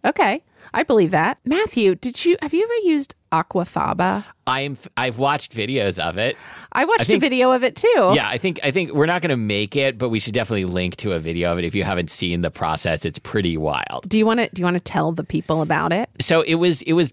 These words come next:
Speaker 2: just, I feel like it was discovered in the last ten years.
Speaker 1: Really? It seems like something that would be ancient.
Speaker 2: I don't know. We should, we should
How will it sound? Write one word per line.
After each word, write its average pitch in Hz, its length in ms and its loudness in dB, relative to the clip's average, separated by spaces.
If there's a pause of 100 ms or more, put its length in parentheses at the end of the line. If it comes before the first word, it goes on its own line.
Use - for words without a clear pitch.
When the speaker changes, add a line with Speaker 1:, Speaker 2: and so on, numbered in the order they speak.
(120)
Speaker 2:
just, 151 240 0
I 135 60 0
feel 233 200 0
like 254 120 0
it 190 40 2
was 123 80 0
discovered 131 580 0
in 95 80 0
the 78 100 -2
last 87 420 -4
ten 92 300 -6
years. 82 720 -4
Speaker 1:
Really? 466 300 -2
It - 80 -2
seems 539 220 -4
like 523 100 2
something 381 320 2
that 254 80 -2
would 240 100 0
be 190 160 -4 (160)
ancient. 262 800 -2 (200)
Speaker 2:
I 156 180 0
don't 220 280 2
know. 127 560 2
We 123 100 0
should, 160 220 2
we 180 100 4
should 165 260 0